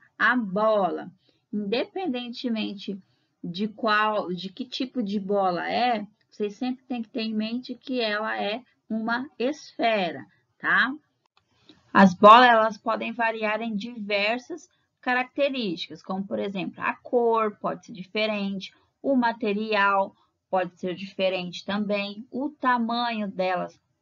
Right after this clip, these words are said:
podem ser diferentes de uma para outra. No entanto, todas elas têm o mesmo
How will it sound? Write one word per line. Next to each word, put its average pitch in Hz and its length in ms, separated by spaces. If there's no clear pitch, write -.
podem 214 460
ser 190 200
diferentes 180 540
de 175 160
uma 165 320
para 202 320
outra. 220 460
No 254 240
entanto, 262 880
todas 240 640
elas 214 340
têm 208 280
o 214 40
mesmo 202 580